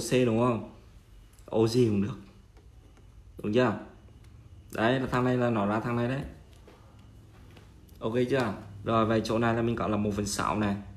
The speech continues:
O A, O B và O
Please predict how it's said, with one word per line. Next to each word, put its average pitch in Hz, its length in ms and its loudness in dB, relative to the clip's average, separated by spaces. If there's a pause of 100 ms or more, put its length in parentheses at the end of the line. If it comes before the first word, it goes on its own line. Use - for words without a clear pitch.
(420)
O 117 240 2
A, 117 360 2 (1000)
O 110 220 2
B 113 40 2 (1200)
và - 180 -4
O 101 160 0